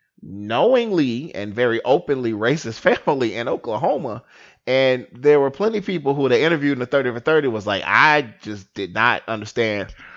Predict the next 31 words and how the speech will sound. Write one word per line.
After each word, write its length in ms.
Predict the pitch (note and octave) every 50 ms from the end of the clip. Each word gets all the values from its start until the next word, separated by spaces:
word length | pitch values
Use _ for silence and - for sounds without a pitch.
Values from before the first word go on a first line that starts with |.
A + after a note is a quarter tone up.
| - - - - - _ _ _ _
how 320 | - - - B2+ A#2+ A2+
he 160 | A#2+ D#3 F#3+
thought 280 | G3+ - D3+ C3 A2+ -
this 200 | - D#3 C#3+ -
was 160 | A2 F#2 F2
good 240 | D#2+ A2+ C3+ D3+ -
for 120 | - G2+
him." 280 | F#2+ G2+ F#2 E2+ F2 - _ _ _ _ _ _ _ _ _ _ _ _ _ _ _ _ _ _ _ - _ _ -
But 320 | - G2 F#2+ G#2 C3 - - - _ _ _
it 140 | F2 F2+ E2+
seemed 220 | - - G2+ G2+ G#2+
to 60 | A2+
work 260 | A2+ A#2+ B2 B2+ -
out 220 | - G3 A3 E3+
for 260 | D3 B2+ A#2 A2+ A2 A2
him, 100 | A2 -
and 300 | G2+ G#2 G#2 G#2 G#2 G#2 _ - - _ _ _
it 120 | - C3+
was 160 | D#3+ D3+ A2
very, 460 | F#2+ A2 B2 C3 C#3 C3 A2+ G#2 G2
and 100 | F#2+ F#2
it, 140 | F#2+ F#2 -
it 60 | B2
was 140 | A#2 G#2 G2
very 280 | G2 A2 A2 A2 G2+ G2
interesting 380 | G2 - - - - - G2
situation, 600 | F#2 - G#2 F#2+ - F#2 F#2 F#2 F#2 F#2 - F#2
believe 240 | F#2 F2+ F#2 F#2 F2+
it 60 | F2
or 60 | F2 F2
not, 280 | F2+ F2+ F2+ F2 -